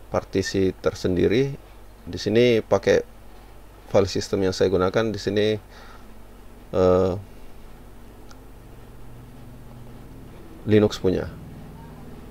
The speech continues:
versi, eh, apa, eh, file system E X T empat. Jadi saya belum pernah coba yang pakai s-, file system yang lain untuk partisinya. Kemudian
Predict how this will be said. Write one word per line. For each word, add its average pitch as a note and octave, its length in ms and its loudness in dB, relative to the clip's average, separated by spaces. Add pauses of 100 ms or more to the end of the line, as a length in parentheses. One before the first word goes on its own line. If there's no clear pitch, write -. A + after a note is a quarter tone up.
(520)
versi, G#2 580 4
eh, - 400 0
apa, - 240 2 (140)
eh, E2+ 500 6
file F2+ 220 2
system G2+ 340 4
E E2 140 6
X - 160 -2
T F2+ 80 6
empat. - 260 0 (460)
Jadi - 160 -6
saya G#2 160 8 (380)
belum F2+ 680 4 (140)
pernah F2+ 320 2
coba F2 560 4
yang F2+ 180 0
pakai - 560 0
s-, - 220 -14 (720)
file F#2 240 6
system F#2 320 0
yang E2+ 160 2
lain E2 240 6
untuk E2+ 240 0
partisinya. F2 480 -2 (1040)
Kemudian G2 680 4